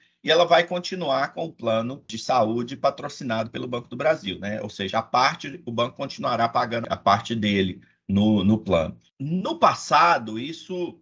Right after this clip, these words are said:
já houve uma discussão grande dentro lá da caci, que isso poderia comprometer as contas da caci, porque se a pessoa vai aposentar mais cedo,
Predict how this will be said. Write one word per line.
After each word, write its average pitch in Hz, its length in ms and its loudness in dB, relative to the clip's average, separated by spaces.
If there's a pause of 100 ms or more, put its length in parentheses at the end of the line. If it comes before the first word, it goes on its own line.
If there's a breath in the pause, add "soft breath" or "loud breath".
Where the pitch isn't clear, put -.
já 143 200 4
houve 151 260 0
uma 131 160 -8
discussão 113 560 -6
grande 101 400 -6
dentro 95 340 -8
lá 87 140 -2
da 90 160 -2
caci, 131 640 -8 (140)
que 143 120 -4
isso 160 220 -4
poderia 160 460 0
comprometer 180 840 2
as 127 240 2
contas 135 480 -4
da 113 140 0
caci, 90 520 -6 (220)
porque 117 640 -2
se - 120 -6
a 117 60 2
pessoa 135 340 -2
vai 123 280 2
aposentar 117 500 -4
mais 147 240 -6
cedo, 190 480 -2